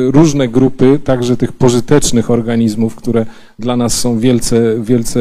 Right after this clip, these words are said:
mm, przydatne, e, są permanentnie, chronicznie podtruwane. No i tu, tu mamy mnóstwo danych i dotyczących pszczół, i motyli, i,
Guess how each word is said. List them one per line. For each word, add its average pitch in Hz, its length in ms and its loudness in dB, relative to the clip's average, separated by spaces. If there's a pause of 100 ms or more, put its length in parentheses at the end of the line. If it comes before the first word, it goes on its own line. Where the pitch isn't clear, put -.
(140)
mm, 117 760 -8
przydatne, 120 720 0 (380)
e, 131 400 0
są 151 180 0
permanentnie, 156 720 2
chronicznie 143 640 0
podtruwane. 117 720 -2 (120)
No 139 200 -8
i 135 140 -6
tu, 135 180 -8
tu 143 140 -4
mamy 143 260 0
mnóstwo 139 420 -2
danych 120 400 -2
i 113 40 -12
dotyczących 113 640 -6
pszczół, 147 380 2
i 120 100 2
motyli, 117 640 0
i, 113 340 -8